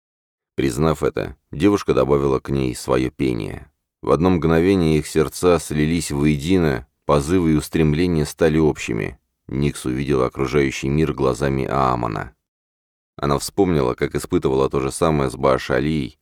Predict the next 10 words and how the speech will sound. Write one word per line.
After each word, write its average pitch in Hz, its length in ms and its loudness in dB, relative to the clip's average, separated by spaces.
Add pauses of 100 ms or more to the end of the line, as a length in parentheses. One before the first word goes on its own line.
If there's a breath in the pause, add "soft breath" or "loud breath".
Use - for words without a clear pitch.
и 67 100 -6
её 71 260 0
захлестнула 71 680 -2
глубокая 64 520 -2
скорбь. - 440 -4 (800)
Сейчас - 440 -6
на 67 100 -2
это 64 140 -6
нет 64 200 -4
времени. 58 520 -6